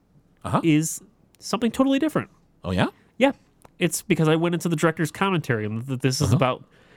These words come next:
Speaker 2: their gambling problems they got, because it's more about the writers than it is about the actual characters.
Speaker 1: Do you, do you
Speaker 2: I
Speaker 1: think
Speaker 2: think
Speaker 1: this is
Speaker 2: this is their outlet?
Speaker 1: I was gonna say, do you think this is maybe one of the first episodes where they are, are sort of projecting themselves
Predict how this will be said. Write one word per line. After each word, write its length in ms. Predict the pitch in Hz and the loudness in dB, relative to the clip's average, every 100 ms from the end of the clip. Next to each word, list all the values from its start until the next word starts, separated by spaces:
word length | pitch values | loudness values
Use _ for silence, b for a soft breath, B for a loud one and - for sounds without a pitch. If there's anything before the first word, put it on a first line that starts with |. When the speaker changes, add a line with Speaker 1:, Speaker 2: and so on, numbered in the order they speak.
| b b | b b
Speaker 2:
their 320 | 120 131 156 | 2 4 4
gambling 540 | 143 147 185 170 143 | 4 2 4 4 2
problems 320 | 113 139 120 113 | 2 -2 0 -2
they 120 | 123 | 0
got, 280 | 120 - 143 | -2 -4 -2
because 320 | 156 151 - b b b b b - | -2 -2 -10 b b b b b -6
it's 220 | 269 - | -4 0
more 180 | 311 370 | 2 2
about 200 | 392 381 | 0 0
the 80 | 330 | 2
writers 400 | 330 359 185 - | 2 2 0 0
than 100 | 170 | -2
it 120 | 180 | 0
is 100 | 196 | 0
about 220 | 202 202 | -2 -2
the 100 | 196 | -2
actual 260 | 196 196 208 | -2 0 -2
characters. 640 | 208 247 - 107 90 - | 0 -2 -2 -10 -10 -4
Speaker 1:
Do 100 | 170 | 4
you, 400 | 247 349 302 - - - 170 | 6 6 4 -4 -16 -14 -6
do 120 | 160 185 | 4 6
you 60 | |
Speaker 2:
I 40 | 233 | 6
Speaker 1:
think 140 | 269 | 4
Speaker 2:
think 100 | 240 | 2
Speaker 1:
this 140 | 226 | 2
is 240 | 226 208 143 | 2 2 2
Speaker 2:
this 180 | 190 214 | 2 2
is 120 | 190 | 2
their 180 | 208 - | 2 2
outlet? 640 | 156 247 151 113 92 - b b b - | 0 0 0 -4 -4 -14 b b b 2
Speaker 1:
I 40 | |
was 80 | 233 | 4
gonna 120 | 359 | 4
say, 140 | - 277 | 4 4
do 100 | 160 | 6
you 80 | 214 | 4
think 160 | 339 277 | 4 2
this 140 | 233 | 2
is 100 | 196 | 2
maybe 220 | 180 170 | 4 4
one 140 | 170 151 | 4 4
of 60 | |
the 80 | 127 | 4
first 300 | - 120 120 | 2 2 2
episodes 500 | 104 - - 135 135 113 | 0 0 2 4 4 4
where 220 | 113 107 | 2 2
they 760 | 90 92 101 98 101 101 101 98 b b b b b _ - | 0 -2 0 2 2 2 0 -2 b b b b b _ -2
are, 340 | 104 101 92 90 | 2 2 0 0
are 140 | 98 | -2
sort 280 | - 110 104 | 0 0 0
of 140 | 92 | 0
projecting 540 | - 110 113 101 117 107 | -2 0 0 0 2 4
themselves 800 | 98 98 - 92 87 117 135 | 2 2 2 0 0 -2 -2